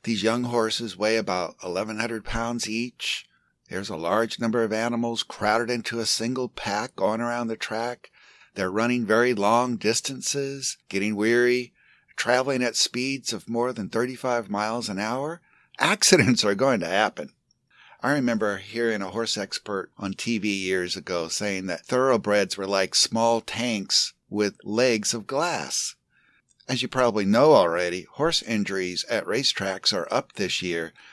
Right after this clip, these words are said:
and almost every time a horse is injured on the track, there's probably a human being on that horse,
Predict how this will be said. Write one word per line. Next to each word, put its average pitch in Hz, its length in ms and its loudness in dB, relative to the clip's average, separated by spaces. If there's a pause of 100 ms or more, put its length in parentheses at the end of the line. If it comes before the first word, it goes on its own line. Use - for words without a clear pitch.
(240)
and 110 160 -2
almost 117 380 0
every 156 320 -2
time 165 320 0
a 131 100 0
horse 175 320 2
is 110 120 0
injured 143 440 -2
on 151 140 0
the 135 80 -2
track, 139 560 -2 (360)
there's 262 300 4
probably 160 640 6
a 113 60 6
human 123 440 2
being 127 340 4
on 98 200 2
that 101 240 2
horse, 101 560 2